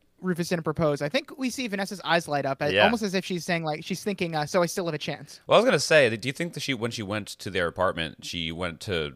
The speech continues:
Speaker 2: Rufus first and knocked on the door and it was locked, so she was like, "I guess I'll hang out with <laughs> the kids"?
Speaker 1: Yeah, maybe.
Speaker 2: Yeah.
Speaker 1: Uh, she, I think she was trying to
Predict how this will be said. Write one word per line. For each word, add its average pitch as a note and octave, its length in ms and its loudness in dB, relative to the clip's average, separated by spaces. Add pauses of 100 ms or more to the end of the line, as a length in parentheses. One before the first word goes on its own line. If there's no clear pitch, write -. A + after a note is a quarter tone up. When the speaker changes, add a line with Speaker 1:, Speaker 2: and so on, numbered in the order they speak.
(120)
Speaker 2:
Rufus D#2 260 -10
first D#2+ 300 -2
and D2 180 -8
knocked D2 200 -6
on D#2+ 80 -10
the - 20 -8
door D#2+ 140 -2
and D2 80 -8
it B1+ 40 -10
was B1+ 140 -12
locked, C#2+ 260 -4
so - 80 -8
she C#2 140 -8
was C2+ 80 -8
like, D2 140 -6
"I C3+ 80 0
guess D#3 140 -2
I'll A2 60 0
hang F2 160 -6
out E2 180 -4
with - 280 -10
<laughs> - 40 -20
the - 60 -8
kids"? D#2+ 460 -4 (440)
Speaker 1:
Yeah, E3+ 120 2
maybe. D#3 340 -2 (140)
Speaker 2:
Yeah. E2+ 160 -4
Speaker 1:
Uh, G3 240 -4
she, B3 240 0
I F3+ 120 0
think A#3+ 140 -2
she C#4 80 -6
was A3 80 -6
trying F3 340 -2
to - 60 -20